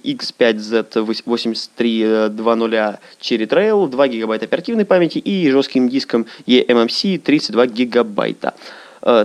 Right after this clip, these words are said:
так, по поводу цены. Немножко по поводу цены. Ожидается, что он будет стоить двести баксов, и, естественно, на борту будет, э, наша любимая Windows десять. А, продолжим тематику. Кстати говоря, Xiaomi выпустил на этом,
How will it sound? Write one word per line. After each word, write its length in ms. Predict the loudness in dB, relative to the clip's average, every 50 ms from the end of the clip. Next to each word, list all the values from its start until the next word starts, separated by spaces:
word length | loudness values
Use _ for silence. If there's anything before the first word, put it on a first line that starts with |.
| 2
так, 240 | _ -4 -4 -4 -8
по 80 | _ _ -4
поводу 240 | -2 -2 0 -2
цены. 360 | -4 -2 -2 -2 -2 -2 -4 -4
Немножко 640 | -4 -4 -2 0 2 2 2 2 2 2 4 4 4
по 140 | 4 2 2
поводу 260 | 2 2 2 2 2 0
цены. 260 | 0 0 0 0 2
Ожидается, 460 | 2 2 2 2 2 2 2 2 0
что 140 | 0 0 0
он 40 | -2
будет 160 | -2 -4 -4
стоить 240 | -2 -2 -2 -2 -2
двести 380 | -2 0 0 0 0 -2 -2
баксов, 320 | 0 0 0 0 -2 -6 -6
и, 100 | -4 -4
естественно, 420 | -4 -2 2 2 0 2 2 0 0
на 160 | 0 0 0
борту 260 | 0 0 0 0 -2
будет, 300 | -2 0 -4 -4 -6 -8 -18 -20 -20 -20 -8 -2
э, 160 | 0 2 2
наша 200 | 4 2 2 2
любимая 400 | 0 0 2 0 2 2 2 2
Windows 420 | 2 0 -2 -2 -4 -6 -8 -8 -10 -14
десять. 460 | -10 -8 -8 -8 -10 -14 -18 -20 -20 -20 _ _ _ -20 -20 -20 -20 -20 _ _
А, 140 | -4 -4 -4
продолжим 880 | -4 -6 -6 0 2 2 4 4 4 4 4 2 0 -4 -6 -6 -8 -10 -16 _ _ _
тематику. 720 | -6 -4 -2 -2 -2 -2 -4 -2 0 2 2 2 2 0 -4
Кстати 320 | -10 -2 -2 -2 -2 -2
говоря, 580 | -6 -4 -2 -2 2 2 4 4 4 4 2 0
Xiaomi 580 | -2 -6 -8 -8 -2 2 4 4 4 4 4 2
выпустил 380 | 0 0 -4 -4 -4 -4 -4 -2
на 80 | -2
этом, 320 | -2 -2 -2 -4 -4 -6